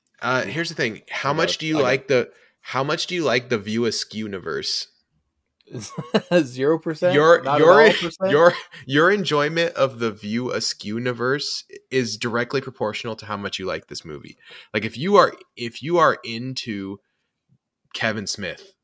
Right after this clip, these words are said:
Speaker 1: like, this is the most Kevin Smith. So, like, if that's what you want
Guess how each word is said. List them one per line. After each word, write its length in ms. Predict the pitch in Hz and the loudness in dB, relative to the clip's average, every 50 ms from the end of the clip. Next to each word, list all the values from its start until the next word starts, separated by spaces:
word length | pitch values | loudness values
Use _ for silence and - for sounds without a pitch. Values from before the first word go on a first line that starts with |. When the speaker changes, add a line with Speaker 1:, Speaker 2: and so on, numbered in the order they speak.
| _ _ _ | _ _ _
Speaker 1:
like, 220 | 90 95 95 - | -12 -12 -12 -12
this 320 | 98 98 107 127 127 - 135 | -10 -4 -4 -4 -4 -2 -4
is 300 | 131 131 120 104 - - _ _ _ | -6 -6 -6 -10 -12 -16 _ _ _
the 60 | - 113 | -10 -8
most 480 | 107 107 104 98 98 98 - - - | -8 -6 -6 -6 -4 -4 -6 -6 -6
Kevin 340 | - - 98 82 82 82 76 | -6 -8 -8 -8 -8 -12 -14
Smith. 400 | - - - 71 62 - _ _ _ _ _ _ _ _ _ _ _ _ _ _ _ _ _ _ _ _ _ _ _ | -14 -14 -14 -16 -18 -18 _ _ _ _ _ _ _ _ _ _ _ _ _ _ _ _ _ _ _ _ _ _ _
So, 200 | - - 143 131 | -4 -2 0 2
like, 360 | 131 127 123 120 117 - - _ _ _ _ _ _ | 2 0 0 -2 -6 -8 -14 _ _ _ _ _ _
if 200 | - 139 139 - | -12 -12 -10 -2
that's 260 | - 139 147 - - | 0 0 0 0 0
what 140 | 185 165 135 | -4 -4 -4
you 120 | 147 139 | -4 -6
want 340 | 123 107 117 117 98 80 - | -4 -2 -2 -2 -2 -2 -4